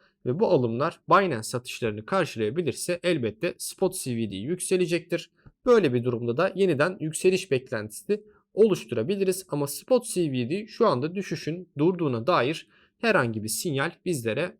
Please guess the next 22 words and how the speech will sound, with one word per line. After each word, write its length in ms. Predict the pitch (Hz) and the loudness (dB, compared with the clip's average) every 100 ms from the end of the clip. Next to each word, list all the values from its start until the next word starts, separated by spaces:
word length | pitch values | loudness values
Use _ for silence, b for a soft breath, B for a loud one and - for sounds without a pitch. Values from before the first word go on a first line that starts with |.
| - | 0
vermiyor 380 | 175 147 113 107 | 2 2 0 -2
arkadaşlar. 640 | 110 107 107 - 170 - _ _ - | -4 -4 -4 -2 -4 -6 _ _ -6
Çok 320 | 254 226 - | -4 -4 -2
büyük 320 | 208 226 220 | 0 0 -2
bir 220 | 175 160 | -4 -2
likidasyon 540 | 143 175 185 170 - 190 | -4 -2 -2 0 -2 -2
kademesi 480 | 147 139 131 127 110 | -2 -2 -2 -6 -6
de 120 | 107 | -6
temizlenmediği 800 | 147 160 156 196 185 123 113 107 | -4 -4 0 2 2 0 -2 -4
için 340 | - 185 185 b b - | -4 -6 -8 b b 0
öncelikle 760 | 208 226 196 135 - 131 175 139 | 2 2 0 0 -2 -2 -2 0
longların 520 | 143 202 190 139 151 - | 0 0 0 -2 -2 -2
iyice 280 | 175 147 156 | -2 -2 -2
temizlenmesi 720 | 135 139 135 135 147 139 147 | -4 -2 -2 -2 -2 -4 -2
gerekiyor. 400 | 123 110 - 139 | -2 -2 -4 -4
En 140 | 160 | -2
son 200 | 151 120 | -4 -6
kontrol 420 | 117 156 135 147 147 | -6 -6 -4 -2 -2
ettiğimde 420 | 147 - 113 127 | -4 -6 -6 -6
halen 460 | 127 156 110 131 - | -2 -2 -2 -6 -2
Binance 360 | 135 156 110 - | 0 0 -6 -4
tarafında 540 | 151 110 - 107 160 | -4 -4 -6 -4 -4